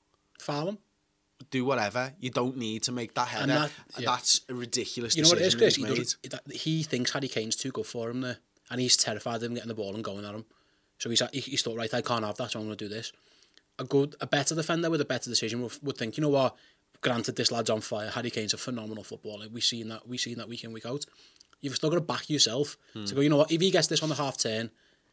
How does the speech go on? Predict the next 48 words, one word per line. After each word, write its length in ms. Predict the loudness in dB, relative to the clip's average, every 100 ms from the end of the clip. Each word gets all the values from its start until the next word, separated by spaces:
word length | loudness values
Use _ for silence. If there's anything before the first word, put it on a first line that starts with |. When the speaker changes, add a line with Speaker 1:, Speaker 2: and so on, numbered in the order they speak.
| _ _ 0
Speaker 1:
I'm 140 | 4
gonna 140 | 4 4
get 180 | 0
touch 240 | 0 0 0
tight. 260 | 0 0
I 40 | 0
won't, 160 | -4 -6
I'll 80 | -2
get 160 | -2 0
on 100 | 0
his 100 | 0
back. 320 | 0 -8 -8 -12 _
And 60 | 2
you 40 | 4
know, 60 |
if 60 | 6
he 40 |
turns 340 | 6 6 4 2
me, 80 |
I'll 60 | 0
just 120 | -2
boot 180 | -6 -6
him 60 | -4
and 60 |
take 120 | -4 -4
a 40 |
yellow 160 | -6 -8
card.'" 320 | -10 -12 -16 _ _ _ _ -20 -20 -20 _
Speaker 2:
Yeah, 100 | -6
Speaker 1:
I 240 | -6 _ 0
Speaker 2:
it's 80 | 2
Speaker 1:
think 80 |
Speaker 2:
not 80 | 2
difficult. 320 | 2 2 2
Speaker 1:
so, 60 | 8
Speaker 2:
Don't 80 | 8
Speaker 1:
so 60 | 8
Speaker 2:
take 200 | 6 8
yourself 300 | 6 6 4
out 180 | 4
of 60 | 2
the 60 | 2
game. 280 | 0 2
Speaker 1:
by 160 | 6 10
doing 180 | 10 10
what 100 | 6
he 140 | 4
did, 320 | 6 6 4